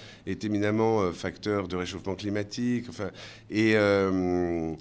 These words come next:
et donc j'ai, j'ai une conviction qu'il faut s'interroger sur, euh, le poids de l'argent et aussi le rapport au temps que chacun de nous, euh, doit établir. Voilà.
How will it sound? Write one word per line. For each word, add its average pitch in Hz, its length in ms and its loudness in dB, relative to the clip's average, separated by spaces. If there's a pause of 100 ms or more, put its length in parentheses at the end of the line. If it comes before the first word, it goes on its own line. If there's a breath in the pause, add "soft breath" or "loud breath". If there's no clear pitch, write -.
(340 loud breath)
et 98 140 0
donc 131 160 0
j'ai, 110 240 0
j'ai 98 200 0
une 104 80 2
conviction 110 440 -2
qu'il 123 120 -10
faut - 140 -6
s'interroger 113 680 -2
sur, 120 680 -2 (360 loud breath)
euh, 87 80 -2
le 92 140 0
poids 123 180 0
de 110 60 -2
l'argent 107 600 0 (100)
et 110 220 2
aussi 123 600 -2
le 90 120 -4
rapport 101 360 -4
au 95 80 -2
temps 135 340 -2
que 120 160 -10
chacun 127 420 -4
de 107 140 -4
nous, 131 360 0 (500 loud breath)
euh, 80 540 -4
doit 101 240 -2
établir. 113 480 -2 (400)
Voilà. 87 260 -6